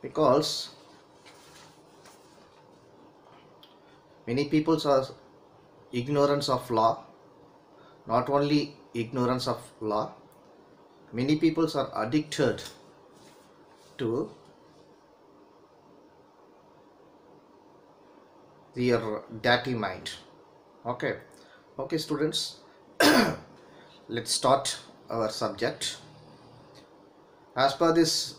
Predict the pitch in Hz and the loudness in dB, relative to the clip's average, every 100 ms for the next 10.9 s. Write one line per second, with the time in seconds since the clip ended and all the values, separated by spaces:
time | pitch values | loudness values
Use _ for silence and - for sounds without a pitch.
0 | - - 127 135 131 135 - - - - | -20 -4 4 6 6 2 -6 -12 -16 -20
1 | - - - - - - - - - - | -20 -20 -20 -20 -20 -20 -20 -20 -20 -20
2 | - - 127 131 156 156 156 151 175 220 | -20 -10 2 6 6 6 6 6 6 0
3 | - 120 123 123 - - 127 131 160 151 | -6 4 6 6 -2 -6 -4 2 4 6
4 | 139 127 127 - 123 120 156 - - 135 | 4 2 0 0 0 2 2 0 -2 0
5 | 208 - - - 98 95 - - - - | 0 -6 -20 -8 -4 -4 -6 -8 -8 -20
6 | - - - - - - - - - - | -20 -20 -20 -20 -20 -20 -20 -20 -20 -20
7 | - - - - - - - - - - | -20 -20 -20 -20 -20 -20 -20 -20 -20 -20
8 | - - 143 151 - - - - - _ | -8 0 2 2 0 -8 -20 -20 -20 _
9 | - - - _ - - 143 151 202 196 | -20 -20 -20 _ -20 -2 0 0 0 -4
10 | 165 165 160 170 160 127 127 131 | 0 0 0 2 4 6 6 4